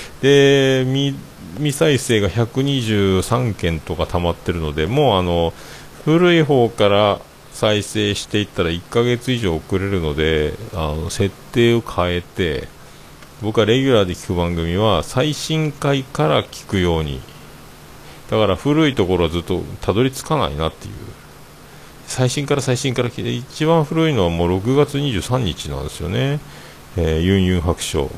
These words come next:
冒険百八十日目、今更気づいた、アンドハッシュタグ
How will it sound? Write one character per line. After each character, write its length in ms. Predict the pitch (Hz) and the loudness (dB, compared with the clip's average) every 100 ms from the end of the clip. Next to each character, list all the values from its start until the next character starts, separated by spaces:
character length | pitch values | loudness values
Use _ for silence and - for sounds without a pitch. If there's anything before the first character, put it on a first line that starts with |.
| 87 | 0
冒 200 | 95 87 | 2 2
険 240 | 87 82 | 0 -2
百 240 | 82 82 90 | -2 -2 -2
八 260 | 78 - | -4 -2
十 120 | 82 | -2
日 260 | 78 73 78 | -2 -4 -4
目、 160 | 76 - | -4 -2
今 200 | 87 95 | -2 -2
更 180 | 95 90 | 0 -4
気 140 | - | -4
づ 160 | 82 90 | -4 -6
い 40 | |
た、 200 | - 85 - - - - - - | -4 -8 -8 -14 -20 -20 -18 -4
ア 100 | 95 | -2
ン 100 | 92 | 0
ド 100 | 82 | -2
ハ 120 | - | -2
ッ 20 | 82 | -4
シ 140 | 95 | -4
ュ 20 | |
タ 160 | - 80 | -4 -4
グ 200 | 73 | -6